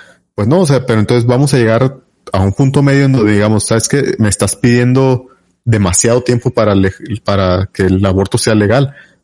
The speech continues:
Pues ok, no, no te puedo dar tres meses de, para decir, "Ah, ¿sabes qué? Ya tres meses y ya la pensé bien y no quiero." Pues ¿sabes qué? No. O sea, vamos a bajarnos a,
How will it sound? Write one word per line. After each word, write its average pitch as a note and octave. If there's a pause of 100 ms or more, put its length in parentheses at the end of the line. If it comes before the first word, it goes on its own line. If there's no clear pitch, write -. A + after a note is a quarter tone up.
Pues -
ok, G#2
no, A#2+
no A#2+
te C3
puedo C3
dar B2
tres B2
meses G#2+
de, G2 (440)
para G#2
decir, A2
"Ah, B2
¿sabes C#3
qué? D#3
Ya C#3+
tres C3+
meses D3
y A#2+
ya A#2+
la C3+
pensé A#2
bien C3+
y A#2+
no A2
quiero." G#2 (340)
Pues G2
¿sabes G#2+
qué? C3+
No. B2+
O A#2+
sea, A2
vamos G#2+
a B2+
bajarnos G#2+
a, G2